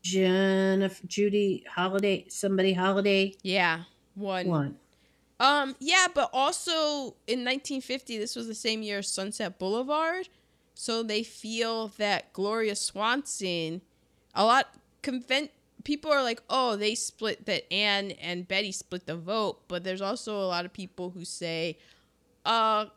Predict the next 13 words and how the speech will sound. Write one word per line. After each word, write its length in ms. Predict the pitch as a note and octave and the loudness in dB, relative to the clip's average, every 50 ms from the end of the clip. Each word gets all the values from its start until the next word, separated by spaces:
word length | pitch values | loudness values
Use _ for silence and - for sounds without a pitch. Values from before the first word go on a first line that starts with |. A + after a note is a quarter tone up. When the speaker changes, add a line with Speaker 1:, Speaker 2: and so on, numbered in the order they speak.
| _ _ - | _ _ -10
Speaker 2:
Gloria 460 | - F#3+ G3+ A#3+ C#4+ D#4 D4+ C#4+ C4+ | -6 -2 0 0 0 0 -2 -4 -4
Swanson 640 | C4+ - - A#3+ G#3+ A#3+ D4 D#4+ D#4+ - - G3 F#3 | -4 -4 -6 -4 -2 -2 -2 -2 -2 -4 -4 -4 -4
and 180 | F3 E3+ F3+ F3 | -4 -4 -4 -4
Bette 240 | F3+ F3 F3 E3+ E3 | -4 -4 -4 -4 -4
Davis 420 | E3+ F3 F3 E3+ D#3 D3 D3+ - | -4 -4 -2 -2 -4 -6 -8 -8
split 500 | - - _ - E3 F3 F3 - - - - | -10 -10 _ -10 -6 -4 -4 -4 -4 -8 -14
the 160 | F3 D#3 D3+ | -8 -8 -8
vote. 380 | D#3 D#3+ C#3+ A2 G#2 F#2 - - - _ _ _ _ _ - - - - - _ _ - | -6 -4 -4 -4 -4 -6 -8 -10 -14 _ _ _ _ _ -20 -20 -20 -20 -20 _ _ -8
Speaker 1:
Talk 320 | - - D#3 F3+ F#3+ - | -2 0 0 0 2 2
about 420 | E3 D3+ D3 D3+ D3 C#3+ C#3+ C#3+ - _ - | 2 2 2 2 0 0 -2 -6 -10 _ -6
overacting. 1120 | - E3 E3+ F3+ F3+ F3 F3 C#3+ C#3+ - G#2+ A#2 C3 D#3 E3+ F#3 F3+ - _ - - - - - - | -4 0 0 0 0 0 0 -2 -2 0 0 2 2 2 2 2 -2 -6 _ -6 -6 -6 -6 -2 4
I 100 | F#3+ F3+ | 8 8
mean, 420 | F3+ F3 E3+ E3+ E3 D#3+ D#3+ D#3+ | 10 10 10 10 8 6 2 0